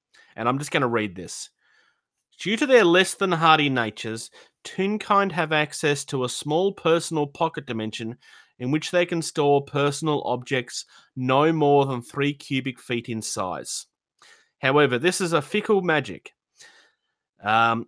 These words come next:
and may not always grant the return of the object they desire.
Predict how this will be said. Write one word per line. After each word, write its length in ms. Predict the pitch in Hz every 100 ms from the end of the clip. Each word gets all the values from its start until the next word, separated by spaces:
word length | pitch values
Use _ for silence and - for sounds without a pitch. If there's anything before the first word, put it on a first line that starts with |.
| _
and 220 | - 123 127
may 160 | 139
not 240 | 147 165 -
always 500 | 170 170 170 156 143
grant 400 | - 151 147 131
the 80 | 143
return 520 | 139 139 156 151 151
of 140 | 143
the 100 | 135
object 400 | 127 123 139 131
they 140 | 127 120
desire. 520 | 110 107 104 85